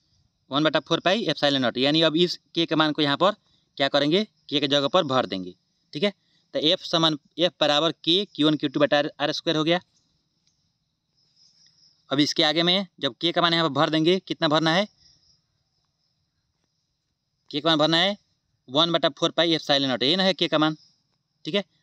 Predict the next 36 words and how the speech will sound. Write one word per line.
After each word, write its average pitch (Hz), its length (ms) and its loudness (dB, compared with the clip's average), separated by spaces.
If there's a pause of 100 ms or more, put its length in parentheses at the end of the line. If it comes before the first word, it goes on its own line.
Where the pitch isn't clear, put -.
(100)
तो 123 60 -14
के, 143 160 -6
के 160 180 -2
का 170 80 0
मान 170 140 4
भर 151 140 2
दिया 165 120 2
तो 156 80 -2
क्या 202 140 2
फॉर्मूला 175 300 2
हो, 127 160 -2
हो 120 180 -4
गया, 110 200 0 (300)
एफ 165 140 0
बराबर 160 500 2 (300)
वन 165 220 2
बटा 160 180 2
फोर 156 200 -4
पाई 160 200 2
एप्सिलॉन 151 340 0
नॉट 175 180 2 (320)
क्यू 151 120 0
वन 160 80 0
क्यू 151 140 -2
टू 156 100 0
बटा 156 180 4
आर 147 120 4
स्क्वायर, 104 300 -8 (340)
जहाँ 156 400 -2 (160)
एप्सिलॉन 160 380 0
नॉट, 175 200 2 (920)
यहाँ 127 100 -6
देखिए 147 200 -2
यहाँ 151 120 2
पर 147 100 -2
है 185 120 2